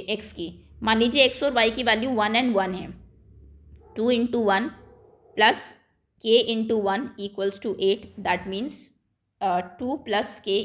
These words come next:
equals to eight, that means k equals to eight minus two, six। तो ऐसा k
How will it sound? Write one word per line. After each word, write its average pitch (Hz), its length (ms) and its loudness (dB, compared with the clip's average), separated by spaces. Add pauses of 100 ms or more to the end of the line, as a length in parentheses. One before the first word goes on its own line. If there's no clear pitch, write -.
(100)
equals 196 400 -6
to 202 80 0
eight, 196 220 -2
that 180 240 -2
means 220 220 -8
k 185 180 -4
equals 185 300 -6
to 190 120 -4
eight 180 140 -6
minus 175 380 -8
two, 226 120 -8
six। - 320 -16 (440)
तो 220 40 -4
ऐसा 214 320 -4
k 196 120 -4